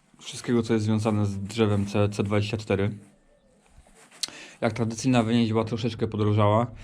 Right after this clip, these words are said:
to, to, e, jeśli chodzi o, e, o drzewo C dwadzieścia cztery, tamten rok to była cena za kubik tysiąc,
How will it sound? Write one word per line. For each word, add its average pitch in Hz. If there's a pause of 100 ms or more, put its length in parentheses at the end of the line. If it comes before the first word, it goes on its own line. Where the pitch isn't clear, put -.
(360)
to, 107 (100)
to, 104
e, 101
jeśli 104
chodzi 101
o, 101 (1120)
e, 104
o 113
drzewo 107
C 107
dwadzieścia 104
cztery, 110 (880)
tamten 117
rok 110
to 113
była 104
cena 107
za 101
kubik 101
tysiąc, 104